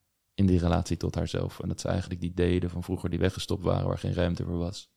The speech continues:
nu weer tevoorschijn kon gaan halen. En ze ko-, merkte opeens van, ja, er was zeker angst om die moeder onder ogen te komen. Maar ze kon het aan. En dat was eigenlijk het moment dat die hangjongeren, het was inmiddels geen leger meer, dus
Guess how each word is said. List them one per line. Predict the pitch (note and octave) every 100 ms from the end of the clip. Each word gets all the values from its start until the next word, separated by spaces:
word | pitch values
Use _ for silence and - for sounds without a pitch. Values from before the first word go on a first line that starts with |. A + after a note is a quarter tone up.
| _ _ - - - _ _ _ _ _ _ - - _ -
nu | G2+
weer | G2
tevoorschijn | F#2+ E2 F#2 F2+ F#2 F2 G2 -
kon | F2+
gaan | E2+ E2+
halen. | E2+ F#2+ G#2+
En | -
ze | G#2
ko-, | - - -
merkte | G2 A#2+ -
opeens | G#2+ A2+ G#2
van, | - G2
ja, | G#2+ - _
er | -
was | F#2 G#2 -
zeker | G#2 G#2+ -
angst | G2 G2 F#2+
om | F#2
die | F2+
moeder | F2+ F2
onder | F2+ F2+ F2+
ogen | F2+
te | -
komen. | - - C3+ - _ _ _ _ _ _ _ _ _ _ _ _ _ _ _
Maar | - A2+
ze | -
kon | -
het | G#2+
aan. | - F#2 A2 A2+ _ _ _
En | -
dat | G#2+
was | G#2+ G#2
eigenlijk | G#2 G2+ G2
het | F#2
moment | F#2+ G2+
dat | F#2 F2+ - - _ _ _ -
die | - E2
hangjongeren, | G#2+ G2+ G2+ G2
het | G2+
was | - -
inmiddels | F2 -
geen | - F#2
leger | G#2 G#2+ F#2+
meer, | F2+
dus | F#2 F#2